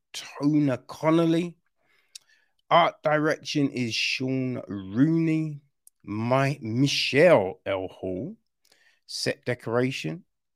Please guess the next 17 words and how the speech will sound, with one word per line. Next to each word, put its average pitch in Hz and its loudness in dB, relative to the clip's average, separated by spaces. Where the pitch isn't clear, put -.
Amanda 131 2
Needle-, 135 0
Needham 165 2
was 117 -8
on 113 -4
costume 135 -2
design. 135 0
Um, 139 4
and 160 4
our 156 0
cast, - -4
well, 175 -4
Alison 160 -2
Brie 127 -6
is 98 -8
Ali. 135 -2
Jay 131 -4